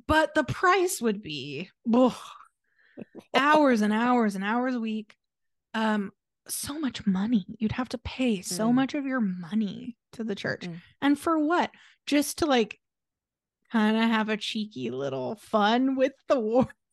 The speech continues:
Speaker 1: <laughs>
Speaker 2: Yeah, no.
Speaker 1: And be like,
Speaker 2: No.
Speaker 1: "See, I did it."
Speaker 2: Not worth it, I'm afraid.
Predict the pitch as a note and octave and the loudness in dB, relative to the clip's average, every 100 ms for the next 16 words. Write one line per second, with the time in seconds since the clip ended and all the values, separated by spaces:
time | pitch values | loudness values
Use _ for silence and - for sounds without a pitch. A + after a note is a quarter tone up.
0 | - - _ _ _ F3+ E3+ - - F3 | -10 -10 _ _ _ -12 -10 -8 -10 -12
1 | F3+ F3 D#3+ D3+ D3+ D3+ _ _ _ _ | -8 -4 -4 -2 -4 -8 _ _ _ _
2 | _ _ _ _ _ _ A3+ A#3 A3+ G3+ | _ _ _ _ _ _ -6 -2 -2 -4
3 | - A3+ A#3+ G3+ F#3+ F#3+ F3+ A3+ D4 A4+ | 0 0 0 -4 -6 -6 -4 -4 -6 -8
4 | - _ _ _ _ _ _ - F#3+ F3 | -16 _ _ _ _ _ _ -6 0 0
5 | D3+ D3+ C#3+ D3 C#3 - - D3 D3+ - | 0 -4 -4 -4 -4 -6 -10 -12 -12 -8
6 | - G#2 G#2 F#3 | -4 -2 -4 -6